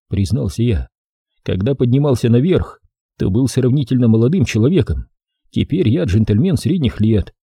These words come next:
и пекусь об этикете и о том, как посмотрят на меня мои соседи". "Ваша одежда", ровным голосом произнесла она. "Никто не предупредил меня, что здесь будет компания", объяснил я. "Вы представляете мое смущение?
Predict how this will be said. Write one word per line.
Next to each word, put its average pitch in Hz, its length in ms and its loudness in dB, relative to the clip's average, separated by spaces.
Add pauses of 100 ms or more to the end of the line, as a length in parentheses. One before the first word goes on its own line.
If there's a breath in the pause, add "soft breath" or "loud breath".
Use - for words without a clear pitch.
(220)
и 104 140 -2
пекусь 147 380 -2
об 147 120 0
этикете 135 580 0 (340)
и 110 140 -2
о 101 80 0
том, 139 180 -2
как 113 180 -2
посмотрят 127 500 -2
на 113 60 4
меня 160 240 4
мои 123 200 2
соседи". 110 680 0 (500)
"Ваша 226 440 -2
одежда", 113 800 2 (400)
ровным 113 460 -2
голосом 123 420 -2
произнесла 117 560 0
она. 95 280 0 (640)
"Никто 101 460 0
не 113 100 4
предупредил 113 680 0
меня, 104 240 4
что 107 200 -4
здесь 110 280 -2
будет 135 300 -2
компания", 110 680 2 (340)
объяснил 110 500 -2
я. 107 300 -2 (500)
"Вы 104 300 2
представляете 117 720 0
мое 123 180 2
смущение? 120 640 -2